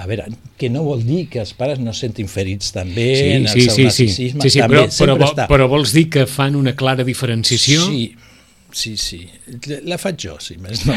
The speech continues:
Speaker 2: Ah,
Speaker 1: La
Speaker 2: d'acord,
Speaker 1: faig jo.
Speaker 2: d'acord, però bé, la fas a partir d'una evidència que
Speaker 1: Efectivament,
Speaker 2: és,
Speaker 1: sí.
Speaker 2: a la consulta em diuen tal, i es diuen determinades coses, i es veuen determinades coses,
Speaker 1: Bueno, i en
Speaker 2: que em fan
Speaker 1: l'experiència,
Speaker 2: separar, eh,
Speaker 1: efectivament, amb l'experiència de molts anys de
Speaker 2: Ah.
Speaker 1: veure què passa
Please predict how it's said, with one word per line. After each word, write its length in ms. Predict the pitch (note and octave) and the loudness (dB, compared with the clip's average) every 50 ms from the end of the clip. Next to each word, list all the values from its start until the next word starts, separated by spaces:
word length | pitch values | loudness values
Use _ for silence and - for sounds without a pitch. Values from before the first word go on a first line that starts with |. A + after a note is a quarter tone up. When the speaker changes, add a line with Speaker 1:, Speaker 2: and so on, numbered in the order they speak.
| G#2 G2+ | 0 0
Speaker 2:
Ah, 220 | A#2 A2+ A2+ C3 | 0 0 2 0
Speaker 1:
La 160 | C#3 A2 A#2+ A2 | 0 0 2 2
Speaker 2:
d'acord, 180 | - A2+ A2 D#3 | 4 4 4 2
Speaker 1:
faig 100 | C#3 B2 A2+ G#2 | 0 0 -4 -6
jo. 80 | D2+ - | -6 -4
Speaker 2:
d'acord, 300 | B2 A#2+ - A#2 G2 - | -2 -2 -2 -2 -2 -2
però 140 | C#3 B2+ G#2+ | -2 -2 0
bé, 80 | B2 B2 | 0 2
la 140 | C3+ C3+ - | 2 2 2
fas 280 | - A#2 A2 A#2 A2 C#3 | 0 0 0 2 2 2
a 40 | C3+ C3 | 2 2
partir 240 | G#2+ - C3+ B2 | 0 -2 -2 -4
d'una 160 | A2 A#2 A#2+ A#2 | -2 -2 -2 -2
evidència 460 | A#2+ A#2+ A#2 A#2 B2 B2+ - C3 C3 | 0 0 2 2 2 2 2 0 2
que 100 | C#3 C3 A#2 | 2 2 2
Speaker 1:
Efectivament, 240 | A#2 A#2 G#2+ G2 G2 | 4 4 6 6 6
Speaker 2:
és, 180 | F2+ E2+ E2+ E2+ - - - | 4 2 0 -4 -8 -16 -20
Speaker 1:
sí. 220 | - - A2+ G#2 F#2 F2 - | -14 -10 -8 -8 -8 -8 -4
Speaker 2:
a 140 | A2 A2 A2+ A2 | -2 0 0 0
la 80 | A#2 - | 0 0
consulta 400 | C3+ C3 B2+ - C#3+ B2+ C#3 C#3+ | 0 0 2 2 0 2 2 2
em 120 | C#3 C3+ C3 | 2 2 2
diuen 340 | C#3 C3 C#3 C#3 C#3+ D3+ C#3+ | 2 2 2 2 2 0 2
tal, 360 | - C#3+ B2 A#2 C#3 E3+ - | 4 4 4 4 2 -2 -6
i 160 | - D#3 B2 A#2+ G#2+ | -6 -2 -2 0 0
es 60 | - | 2
diuen 180 | C#3 B2+ C#3+ C3+ C3 | 2 2 2 2 2
determinades 560 | A#2+ - - A2+ A#2 A2+ A#2 B2 C3 C#3 - | 0 0 0 0 0 0 -2 -2 -2 -4 -2
coses, 400 | - E3+ C#3+ A#2+ A2 D3 - A#2+ B2 | 0 0 0 2 0 0 -2 -2 -2
i 60 | A#2+ | -2
es 60 | A2+ A#2 | -2 -2
veuen 300 | B2+ A#2 B2 C3+ C#3 B2+ | -2 -2 0 -2 -2 -2
determinades 500 | A#2+ - A2+ G#2+ A2 G#2+ G#2+ A2 B2+ - | -2 -4 -4 -4 -4 -4 -4 -4 -4 -2
coses, 280 | - C#3+ A#2+ A2+ D3 C3+ | -2 -2 0 0 2 0
Speaker 1:
Bueno, 160 | D3+ C#3+ B2+ - | 0 0 -2 -4
i 100 | A#2 A2 | -6 -4
en 160 | G2+ G2 G#2 G#2 - - | -4 -4 -6 -8 -6 0
Speaker 2:
que 120 | - C#3+ | 2 4
em 80 | C#3+ C#3+ | 4 4
fan 220 | B2+ C#3+ D3+ C#3+ D#3 | 4 4 4 6 6
Speaker 1:
l'experiència, 160 | D#3 - D#3 | 4 4 2
Speaker 2:
separar, 400 | C3+ C#3+ C3+ C3 C3 B2+ C3 - - - | 4 4 4 4 4 4 2 -2 -6 -4
eh, 140 | C#3 C3+ A#2+ | -4 -2 -2
Speaker 1:
efectivament, 560 | G#2+ G#2+ G2+ F#2+ A2+ G#2 G2+ G#2 A#2 B2 A2+ | -2 -2 -4 -4 -4 -4 -4 -4 -4 -4 -4
amb 100 | G2 F#2+ | -6 -6
l'experiència 460 | G2 F#2+ - G#2+ G2+ G#2+ G#2+ C3 B2 G2+ | -8 -8 -8 -8 -8 -8 -8 -6 -6 -4
de 160 | A2 B2 A#2 | -4 -2 -2
molts 380 | A#2+ A#2 A#2+ C3 B2+ A2+ C3+ | 0 0 0 0 0 0 0
anys 160 | C3 C3 C3+ C3+ | 0 2 4 4
de 80 | B2 | 4
Speaker 2:
Ah. 80 | B2+ C3 | 4 4
Speaker 1:
veure 240 | C3 B2+ C3+ B2+ - | 4 2 2 0 0
què 160 | - C#3+ - | 0 0 0
passa 460 | - A2+ F#2+ E2 - - D#2+ D#2+ - | 0 -2 -2 -2 -4 -8 -10 -10 -12